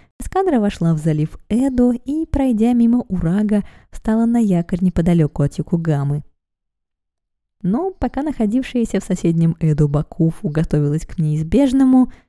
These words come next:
на простой народ второй визит черных кораблей уже не произвел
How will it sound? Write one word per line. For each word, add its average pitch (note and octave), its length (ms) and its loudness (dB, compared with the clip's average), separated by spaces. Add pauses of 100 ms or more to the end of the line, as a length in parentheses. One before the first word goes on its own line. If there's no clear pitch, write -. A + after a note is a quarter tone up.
(200)
на D4 220 -6
простой C#4 420 -4
народ A#3+ 420 -2
второй G3 360 0
визит G#3 280 -2
черных F3+ 440 0
кораблей E3+ 560 -2
уже D#3+ 400 -2
не A3+ 120 0
произвел D#3 640 0